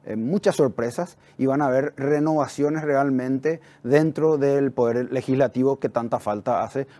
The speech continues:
como para poder legislar, elevar el nivel del, de debate, como para poder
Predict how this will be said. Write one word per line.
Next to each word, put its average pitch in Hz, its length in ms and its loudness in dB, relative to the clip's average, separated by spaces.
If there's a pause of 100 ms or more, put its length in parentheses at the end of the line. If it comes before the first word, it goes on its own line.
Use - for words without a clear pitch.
como 139 180 0
para 135 200 4
poder 120 240 0
legislar, 123 640 0
elevar 147 760 6
el 147 120 2
nivel 127 320 0
del, 123 240 0 (260)
de 120 240 0
debate, 143 540 4 (240)
como 156 220 2
para 156 260 6
poder 139 320 4